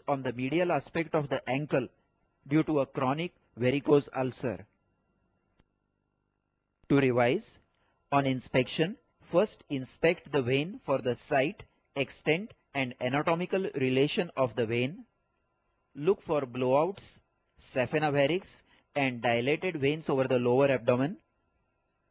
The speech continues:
Then raise the leg to sixty degrees to check whether the varicosity collapses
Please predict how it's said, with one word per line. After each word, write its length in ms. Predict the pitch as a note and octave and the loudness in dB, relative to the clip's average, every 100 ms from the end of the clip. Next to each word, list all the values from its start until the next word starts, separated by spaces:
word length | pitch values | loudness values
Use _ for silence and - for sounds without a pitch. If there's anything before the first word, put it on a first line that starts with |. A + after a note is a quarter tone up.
| - A#2 | -20 -4
Then 280 | C3+ C3+ B2+ | -2 -2 -2
raise 280 | C#3 G3 F3+ | 0 0 -2
the 120 | F3+ | -4
leg 280 | D#3 E3 - | -2 -6 -6
to 100 | C#3+ | -10
sixty 400 | - C3+ - F3+ | -8 -12 -4 0
degrees 500 | F3 B2+ A2+ - - _ _ - | 0 -2 -10 -12 -20 _ _ -4
to 100 | C#3 | -4
check 380 | - D#3+ F3 - | -2 0 0 -2
whether 260 | B2 C#3 C#3 | -2 0 0
the 160 | C3 A#2+ | -2 -2
varicosity 640 | B2 C3+ D#3 C#3+ C#3 C#3+ - | -2 -2 -4 -4 -6 -8 -4
collapses 680 | B2 A#2+ C3+ - F#3 - | -2 0 -2 -2 -6 -6